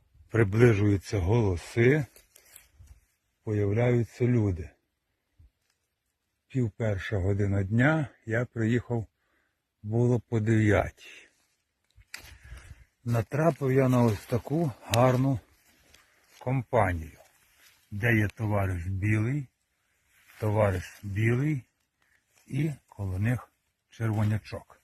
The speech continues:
Ось такий пейзажик, бачите? О! І на цій мажорній ноті, друзі, з вашого дозволу, я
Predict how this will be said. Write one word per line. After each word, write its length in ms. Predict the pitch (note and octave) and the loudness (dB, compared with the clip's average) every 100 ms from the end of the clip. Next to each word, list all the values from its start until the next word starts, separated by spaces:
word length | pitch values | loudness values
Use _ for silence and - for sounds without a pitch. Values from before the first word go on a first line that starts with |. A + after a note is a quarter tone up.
| _ _ _ _ _ _ | _ _ _ _ _ _
Ось 260 | A#2 G2+ | -8 -8
такий 400 | - G2 - B2+ | -10 -12 -6 -6
пейзажик, 760 | A2+ - A2+ G2 F#2+ - - - | -6 -4 -2 -2 -2 -4 -10 -20
бачите? 540 | - G#2 - - - _ _ _ _ _ _ _ _ - | -6 -6 -6 -16 -20 _ _ _ _ _ _ _ _ -12
О! 240 | G2+ E2 - _ _ _ _ _ _ _ - - _ _ _ _ _ _ _ _ _ _ | -10 -10 -14 _ _ _ _ _ _ _ -20 -20 _ _ _ _ _ _ _ _ _ _
І 160 | D4+ G#3 | 0 2
на 180 | F3+ D#3+ | 4 0
цій 440 | - E3+ D3+ G#2 - _ _ _ _ _ _ _ _ _ _ _ _ _ _ _ _ A2+ | 0 2 2 2 -6 _ _ _ _ _ _ _ _ _ _ _ _ _ _ _ _ -8
мажорній 960 | A2+ A#2+ A2 B2 B2 G#2+ G2 F2+ D#2+ _ _ | 0 2 2 4 4 4 0 -2 -6 _ _
ноті, 760 | G#2 G2+ G#2+ A#2 - D#3+ E3 C3+ _ _ _ _ _ _ _ _ _ _ _ | -6 -2 0 0 -2 -8 -10 -10 _ _ _ _ _ _ _ _ _ _ _
друзі, 540 | A#2 B2+ D3 B2+ B2+ A2 | -6 -2 0 0 0 2
з 80 | |
вашого 520 | A#2+ C3+ A2 - G#2 A2 | 2 2 0 -6 -4 -2
дозволу, 600 | C3 D#3 B2 C3 C3 A#2 | 0 0 -2 -2 2 2
я 360 | C#3 E3+ D3+ | 4 2 0